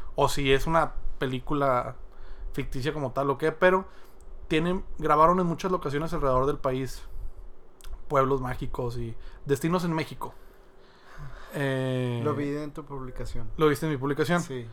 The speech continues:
Speaker 1: Eh, y resulta ser que, pues, esto empezó como un proyecto muy, con muchas ambiciones. Eh,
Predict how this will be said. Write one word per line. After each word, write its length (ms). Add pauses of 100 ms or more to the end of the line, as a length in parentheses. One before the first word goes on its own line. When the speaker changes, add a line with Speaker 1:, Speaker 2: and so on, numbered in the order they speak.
(520)
Speaker 1:
Eh, 720 (1000)
y 320
resulta 460
ser 200
que, 120
pues, 220
esto 200
empezó 460
como 200
un 60
proyecto 340
muy, 300
con 180
muchas 480
ambiciones. 640 (1160)
Eh, 560